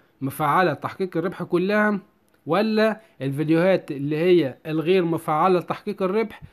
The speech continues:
ولا تحقيق الربح المحدود. طبعًا هنا انت بتختار. اول اختيار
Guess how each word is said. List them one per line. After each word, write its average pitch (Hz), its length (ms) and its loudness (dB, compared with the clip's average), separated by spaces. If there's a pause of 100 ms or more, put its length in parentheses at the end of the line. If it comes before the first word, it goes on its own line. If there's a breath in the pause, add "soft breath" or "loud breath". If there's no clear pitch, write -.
(260 loud breath)
ولا 202 240 0
تحقيق 208 560 -4
الربح 170 320 -2
المحدود. 143 560 -4 (520 soft breath)
طبعًا 226 440 0 (100)
هنا 214 460 0
انت 214 200 -2
بتختار. 156 600 -4 (1400 soft breath)
اول 247 280 2
اختيار 220 580 2